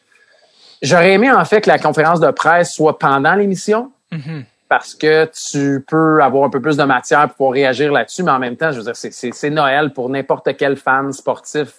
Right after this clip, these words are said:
Speaker 1: au Québec, là, tu sais, d'avoir
Speaker 2: Ouais.
Speaker 1: un changement de coach, un changement de D G, une transaction majeure. Euh,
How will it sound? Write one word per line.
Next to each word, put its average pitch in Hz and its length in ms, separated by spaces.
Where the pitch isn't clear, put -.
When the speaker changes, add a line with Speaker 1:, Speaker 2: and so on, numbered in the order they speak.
Speaker 1:
au 127 120
Québec, 117 440
là, 131 80
tu - 80
sais, 135 80
d'avoir 120 320
Speaker 2:
Ouais. 120 60
Speaker 1:
un 117 40
changement 123 400
de 120 80
coach, 131 260
un 131 60
changement 123 380
de 123 60
D 117 200
G, 117 200
une 123 180
transaction 127 500
majeure. 120 580
Euh, 117 420